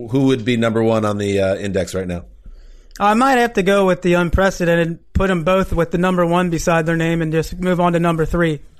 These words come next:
Speaker 1: Ooh, pulling a Sessler. Get on that fence.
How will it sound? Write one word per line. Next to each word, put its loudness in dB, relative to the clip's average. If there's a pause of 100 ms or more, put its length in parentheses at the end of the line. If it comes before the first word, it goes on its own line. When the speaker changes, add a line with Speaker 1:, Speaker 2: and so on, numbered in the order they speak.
(360)
Speaker 1:
Ooh, 2
pulling 2
a 0
Sessler. 0
Get 0
on 2
that 0
fence. 0